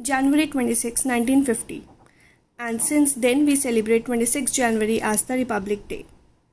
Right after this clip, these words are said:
It was framed by a committee of eight members headed by Doctor B R Ambedkar, who is widely regarded as the father of Indian Constitution.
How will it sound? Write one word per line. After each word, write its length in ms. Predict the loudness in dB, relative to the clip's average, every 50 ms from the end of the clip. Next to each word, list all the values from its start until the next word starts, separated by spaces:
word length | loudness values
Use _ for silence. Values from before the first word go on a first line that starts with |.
| _ _ _ _ _ _ _ _
It 180 | -18 -14 -10 -6
was 260 | -4 -2 -2 -2 -4
framed 460 | -2 0 2 2 4 4 4 2 0 0
by 240 | 0 0 0 0 -2
a 80 | -4
committee 480 | -4 -2 -2 0 0 0 0 -4 -4 -4
of 200 | -4 -4 -6 -6 -4
eight 220 | -4 -4 -2 -2
members 560 | -2 -2 -2 -2 -2 -2 -2 -2 -2 -4 -6 -12 -18 -14 -10
headed 320 | -6 -6 -4 -4 -4 -4
by 140 | -2 -2 -2
Doctor 320 | -2 -2 -4 -6 -6 -8 -6
B 260 | -4 -2 0 2 4
R 140 | 4 2 2
Ambedkar, 760 | 0 0 -2 0 2 2 0 0 -2 -8 -10 -8 -8 -8 -10 -12 -18 _ _ -10
who 140 | -6 -2 0
is 280 | 0 0 -2 -4 -8 -18 -20 -20 -20 -20 -20 -20 -20 -18 -10
widely 440 | -4 -2 0 0 2 2 2 4 4
regarded 500 | 2 2 2 2 2 2 2 2 0 0
as 280 | -2 -2 -2 -2 -4 -4
the 120 | -6 -8
father 500 | -8 -4 0 0 2 2 2 2 2 2
of 220 | 2 0 0 -2 -4
Indian 340 | -4 -2 0 2 2 2 2
Constitution. 960 | 0 -2 -2 -2 -4 -4 -4 -4 -4 -2 -2 0 0 0 -2 -2 -6 -12